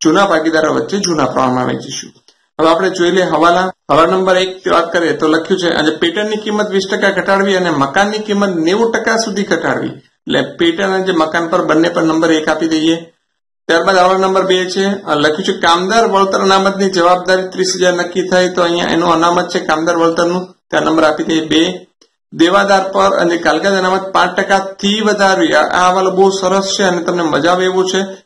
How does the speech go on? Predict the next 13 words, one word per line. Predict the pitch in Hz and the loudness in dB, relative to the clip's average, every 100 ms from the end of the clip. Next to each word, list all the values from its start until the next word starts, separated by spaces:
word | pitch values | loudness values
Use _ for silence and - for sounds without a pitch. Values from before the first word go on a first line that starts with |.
| - 165 | -6 -2
something | 160 185 180 | 0 0 -2
કંઈક | 175 160 | -4 -2
ડિફરન્ટ | 160 185 185 185 | -2 0 -2 0
છે | 185 | 0
આ | 175 | 0
વખતે. | 175 - 196 226 - _ _ - | -2 -2 -2 -2 -14 _ _ 0
દેવાદાર | 160 180 180 180 | 2 4 2 0
પર | 185 | 0
નંબર | 180 180 175 | 0 2 2
આપી | 170 170 | 2 0
દઈએ | 175 170 | 2 2
આપણે | 160 175 | 2 0
ત્રણ. | 185 - 160 165 190 - | -2 -2 2 2 2 -2